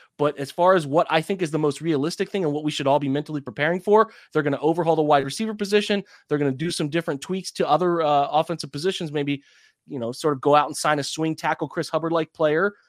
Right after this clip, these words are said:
and run it back and say, "Hey, we've improved separators in the wide receiver room. We're gonna continue you with your tight ends that you th-, we think you like,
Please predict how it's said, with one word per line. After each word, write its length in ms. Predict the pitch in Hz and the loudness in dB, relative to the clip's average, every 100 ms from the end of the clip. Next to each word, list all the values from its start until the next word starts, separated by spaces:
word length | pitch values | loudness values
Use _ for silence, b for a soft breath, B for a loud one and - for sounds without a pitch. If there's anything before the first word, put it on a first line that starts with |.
| b - | b -6
and 200 | 131 120 | -2 0
run 120 | 160 | 0
it 80 | 156 | 2
back 360 | 208 107 _ 139 | 0 -2 _ -12
and 120 | 143 | -4
say, 120 | 151 | 0
"Hey, 200 | 180 147 | 0 0
we've 160 | 123 123 | -4 -8
improved 400 | 117 180 180 143 | -6 -4 -4 -2
separators 640 | - 175 170 170 175 156 | 0 0 0 0 -2 -2
in 40 | |
the 60 | 143 | -2
wide 180 | 143 139 | 0 0
receiver 360 | 139 240 214 | -2 -6 -4
room. 260 | 226 220 214 B B | 2 2 2 B B
We're 100 | 143 | -4
gonna 140 | 135 127 | -4 -4
continue 520 | - 147 202 202 196 | -6 -4 0 0 0
you 160 | 185 | -2
with 160 | 175 160 | -2 -2
your 120 | 170 | -4
tight 260 | 160 165 151 | -2 0 0
ends 220 | 202 190 | -2 -2
that 160 | 151 143 | -4 -6
you 100 | 143 | -10
th-, 180 | - | -10
we 120 | 151 - | -10 -8
think 180 | 143 | -8
you 100 | 131 | -6
like, 400 | 127 208 247 - | -2 0 0 -6